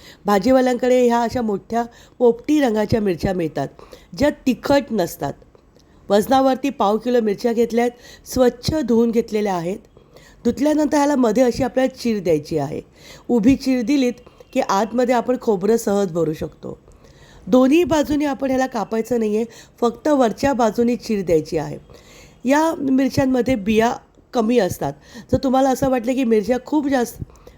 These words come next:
बिया खूप जास्त आहेत, तर तुम्ही ह्याच्या आतल्या बिया काढून घेतल्यात तरीसुद्धा चालेल. ही मिरची तिखट नसते, त्याच्यामुळे मी ह्याच्या आतल्या बिया काढलेल्या नाही आहेत. बघा, सगळ्या मिरच्यांना असे उभे काप दिलेले आहेत.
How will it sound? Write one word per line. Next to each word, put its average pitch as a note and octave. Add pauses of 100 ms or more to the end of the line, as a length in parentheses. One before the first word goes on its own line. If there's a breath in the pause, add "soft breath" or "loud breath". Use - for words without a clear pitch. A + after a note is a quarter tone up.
बिया A#3
खूप C#4+
जास्त A3+
आहेत, F#3 (720)
तर A3
तुम्ही A3+
ह्याच्या G#3+
आतल्या A3
बिया G#3+
काढून G3
घेतल्यात F#3+
तरीसुद्धा E3+
चालेल. D#3 (480 loud breath)
ही E4
मिरची D#4 (120)
तिखट C#4
नसते, F3+ (440 soft breath)
त्याच्यामुळे A3
मी A#3+
ह्याच्या C#4
आतल्या G#3+
बिया G3+ (340)
काढलेल्या E3
नाही C#3+
आहेत. A#2+ (680 loud breath)
बघा, G#3
सगळ्या A3+
मिरच्यांना B3
असे A3+
उभे A3
काप F3+
दिलेले F#3+
आहेत. F3+